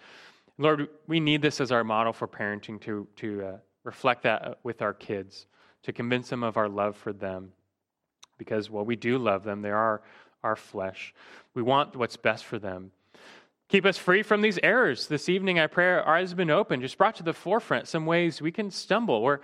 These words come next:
perhaps our own flesh, our own sinful desires can take us, uh, astray, that can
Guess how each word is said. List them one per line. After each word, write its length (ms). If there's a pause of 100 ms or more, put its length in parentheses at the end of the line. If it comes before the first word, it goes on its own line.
(140)
perhaps 260
our 100
own 220
flesh, 340
our 100
own 200
sinful 320
desires 500
can 160
take 340
us, 500 (140)
uh, 180
astray, 520
that 180
can 220